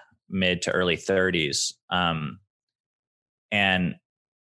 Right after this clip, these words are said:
I started taking on creative work that I enjoyed at that point. I mean, I didn't, like, stop working, but I stopped needing to work for money. And, and I was involved in a startup and selling a few businesses, and I bought some property, and we weren't rich,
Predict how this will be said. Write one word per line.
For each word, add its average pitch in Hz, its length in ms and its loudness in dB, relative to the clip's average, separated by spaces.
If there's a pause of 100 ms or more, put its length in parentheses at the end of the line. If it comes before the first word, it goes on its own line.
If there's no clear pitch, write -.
(240)
I 104 140 4
started 110 380 2
taking 107 320 2
on 90 140 0
creative 92 420 0
work 85 240 0
that - 160 -2
I 82 60 2
enjoyed 80 340 0
at - 60 -4
that - 180 -2
point. 80 260 0
I - 20 2
mean, 92 160 2
I 92 40 2
didn't, 87 260 -2
like, 76 160 -4
stop - 320 -2
working, 85 420 -2
but 85 100 -4
I 85 80 2
stopped - 420 -2
needing 85 260 -2
to 82 60 -4
work 80 240 -2
for 82 100 -6
money. 85 360 0
And, 78 120 -4 (120)
and 85 280 -4 (140)
I 85 280 0 (640)
was 101 160 0
involved 92 320 2
in 87 60 2
a 85 40 2
startup 90 440 0
and 82 100 -4
selling 90 240 2
a - 20 -2
few - 140 -6
businesses, 87 480 -2
and 80 100 -2
I 80 40 0
bought 85 220 0
some 82 100 -8
property, 85 580 -2 (280)
and 117 100 0
we 127 80 4
weren't 139 240 0
rich, - 600 0